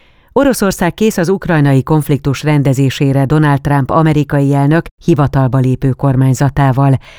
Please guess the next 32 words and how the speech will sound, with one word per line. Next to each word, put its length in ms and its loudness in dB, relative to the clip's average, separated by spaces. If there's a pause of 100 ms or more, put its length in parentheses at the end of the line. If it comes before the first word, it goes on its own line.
(180)
jelentette 500 0
ki 140 -2
Vladimir 500 2
Putyin 380 0
orosz 340 0
elnök 380 2 (200)
az 140 0
Orosz 260 0
Biztonsági 600 -2
Tanács 360 0
ülésén. 680 -2 (420)
Eközben 420 0
a 60 2
C 100 -4
N 260 2
N 100 0
úgy 260 -2
értesült, 720 0 (320)
hogy 180 -2
az 120 0
amerikai 540 2
elnök 280 0
már 200 2
a 60 2
beiktatását 880 0
követő 420 0
napokban 560 0 (360)
telefonbeszélgetést 1300 0
tervez 380 0
az 140 0
orosz 440 0
elnökkel 760 0